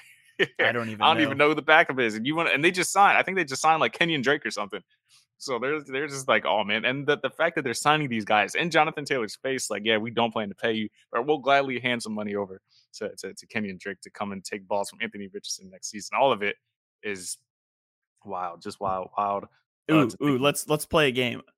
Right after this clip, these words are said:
Speaker 2: Let's
Speaker 1: Oh, no.
Speaker 2: play Read the Colts depth chart, and you tell me if
Speaker 1: <laughs>
Speaker 2: you've ever heard of these guys. So here, here's the running, here's the running backs behind Jonathan Taylor. We got Zach Moss,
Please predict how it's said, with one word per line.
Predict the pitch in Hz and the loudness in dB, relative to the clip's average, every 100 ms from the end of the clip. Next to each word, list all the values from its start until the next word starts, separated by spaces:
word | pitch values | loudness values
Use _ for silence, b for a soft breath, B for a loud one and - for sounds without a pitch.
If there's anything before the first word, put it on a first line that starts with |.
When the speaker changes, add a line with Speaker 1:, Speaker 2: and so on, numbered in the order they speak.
| _ - | _ -6
Speaker 2:
Let's | 135 | -6
Speaker 1:
Oh, | - | -2
no. | |
Speaker 2:
play | 170 156 | 0 2
Read | 127 131 139 131 | 0 -2 -4 -4
the | 117 | -8
Colts | - 135 127 - | -4 -4 -4 -6
depth | 120 120 - | -2 -2 -4
chart, | - 113 90 - | -10 -8 -8 -8
and | |
you | 117 | -6
tell | 113 123 | -2 -2
me | 117 | -2
if | 110 | -8
Speaker 1:
<laughs> | |
Speaker 2:
you've | 113 | -6
ever | 120 117 | -4 -4
heard | 117 120 | -4 -4
of | 110 | -4
these | 101 107 | -6 -6
guys. | 107 101 82 113 - b b b b b b b | -4 -4 -4 -8 -12 b b b b b b b
So | - 131 117 | -2 2 2
here, | 120 147 | 4 4
here's | 160 180 165 | 8 8 8
the | 160 | 8
running, | 156 156 143 | 8 6 2
here's | 160 165 151 | 0 2 2
the | |
running | 139 143 127 | 2 2 0
backs | 113 110 | 0 -2
behind | - 127 123 | -4 -4 -2
Jonathan | 120 123 123 117 | -2 -2 -4 -6
Taylor. | 120 113 | -4 -4
We | 113 | -2
got | 113 - | -2 -2
Zach | 107 127 - | 2 4 4
Moss, | 139 131 131 139 - | 2 0 0 -2 -8